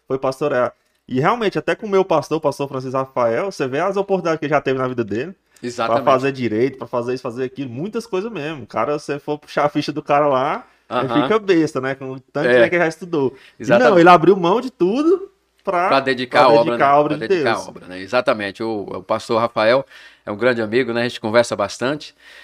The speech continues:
Speaker 2: né? E ele já tem compartilhado até, às vezes a gente conversa, ele fala dessa,
Speaker 1: Uhum.
Speaker 2: desse, desse, até mesmo da experiência que ele teve, né?
Speaker 1: Uhum.
Speaker 2: Então, assim, a, hoje,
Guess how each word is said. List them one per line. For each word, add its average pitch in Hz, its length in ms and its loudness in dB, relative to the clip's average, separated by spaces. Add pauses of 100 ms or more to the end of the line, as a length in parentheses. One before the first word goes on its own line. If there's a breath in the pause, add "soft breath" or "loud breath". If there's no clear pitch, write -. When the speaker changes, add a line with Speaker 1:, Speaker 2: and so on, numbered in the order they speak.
(140 loud breath)
Speaker 2:
né? 120 320 4
E 131 720 0
ele 123 260 -2
já 123 320 2
tem 123 360 -6
compartilhado 135 580 0
até, 127 280 2
às 101 100 -4
vezes 113 180 -6
a 117 40 -2
gente 113 140 -8
conversa, 113 380 -2
ele - 80 -4
fala 156 320 6
dessa, 117 540 0
Speaker 1:
Uhum. 113 120 -12
Speaker 2:
desse, 113 460 -4
desse, 117 680 -2 (200 loud breath)
até - 180 2
mesmo 156 160 2
da 185 80 4
experiência 160 640 2
que - 100 -8
ele 117 120 -2
teve, 95 340 -6
né? 131 260 -2
Speaker 1:
Uhum. 104 80 -16 (380 loud breath)
Speaker 2:
Então, 127 500 4
assim, 113 440 -2 (360 loud breath)
a, 107 540 4 (200)
hoje, 127 680 6